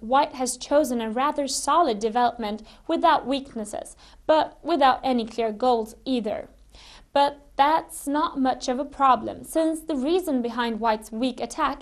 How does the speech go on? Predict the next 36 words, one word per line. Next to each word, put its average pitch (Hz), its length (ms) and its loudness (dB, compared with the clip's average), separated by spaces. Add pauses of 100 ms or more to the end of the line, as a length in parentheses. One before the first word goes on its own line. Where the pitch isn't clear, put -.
is 285 140 -6
that 339 100 2
he 285 100 -6
simply 311 440 -4
has 240 200 -2
not 226 240 -2
developed 262 500 2
his 208 140 -8
position 240 520 -4
yet. - 280 -6 (360)
And 254 160 2
the 247 100 2
same 285 400 0
goes 220 260 0
for - 120 -10
Black, 285 360 0
of 220 140 -8
course. - 400 -8 (480)
After 262 360 0
this, 269 340 2
White 269 360 2
exchanged 285 640 -4
knights 269 380 -2
on 226 140 -2
d 269 180 -2
four, 220 420 0
followed 311 360 -2
by 226 180 -2
c - 380 -4 (120)
three. 202 320 -8 (400)
Alfred, 269 580 4 (120)
what 285 260 2
should 220 240 -6
Black - 280 -4
do 214 140 -2
here? - 280 -10